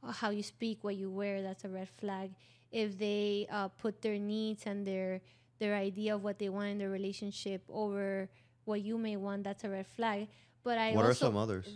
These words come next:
Speaker 1: But, but wait, but I also told them that the fact that with my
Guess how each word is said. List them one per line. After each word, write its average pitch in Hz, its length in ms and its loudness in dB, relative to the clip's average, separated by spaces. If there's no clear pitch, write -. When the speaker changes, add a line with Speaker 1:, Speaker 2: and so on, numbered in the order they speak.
Speaker 1:
But, 214 280 -4
but 196 140 -8
wait, 214 240 -4
but 208 120 0
I 208 100 0
also 240 220 2
told 269 280 0
them 233 160 2
that 196 260 -2
the 220 140 0
fact 226 460 -2
that 208 300 0
with 208 140 -2
my 196 160 -2